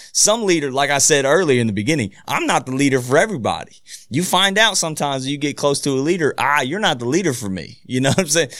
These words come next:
Some of that's justifiable, but when you've been at seven churches in the last six months <laughs> and you found that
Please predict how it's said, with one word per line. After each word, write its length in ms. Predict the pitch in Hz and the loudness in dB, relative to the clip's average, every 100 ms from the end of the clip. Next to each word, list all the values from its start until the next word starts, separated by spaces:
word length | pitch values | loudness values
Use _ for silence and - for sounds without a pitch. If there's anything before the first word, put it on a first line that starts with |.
| - - | -12 0
Some 200 | 208 240 | 0 4
of 60 | |
that's 180 | 220 160 | 2 2
justifiable, 720 | 156 147 127 151 202 147 120 | 0 0 0 0 2 0 0
but 300 | 110 123 - - - - | 2 2 2 -8 -20 -10
when 220 | 127 151 | -4 -2
you've 160 | 175 220 | -2 -2
been 160 | 214 | -2
at 160 | 147 - | 0 2
seven 380 | - 151 131 120 | 4 4 0 -2
churches 420 | 147 139 127 113 | -4 -4 -4 -4
in 120 | 113 | -4
the 80 | 101 | -4
last 340 | 104 98 95 - | -2 -2 0 0
six 440 | - 104 95 - | 0 0 -2 -4
months 560 | 107 160 143 104 - - - - - - - - _ - - 135 | -2 0 -2 -2 -6 -8 -16 -20 -20 -20 -20 -20 _ -12 -8 -6
<laughs> 160 | 123 | -4
and 320 | 113 113 110 | -2 -2 -2
you 140 | 107 110 | -2 -4
found 400 | - 117 113 107 | -2 -2 -2 -4
that 160 | 98 | -6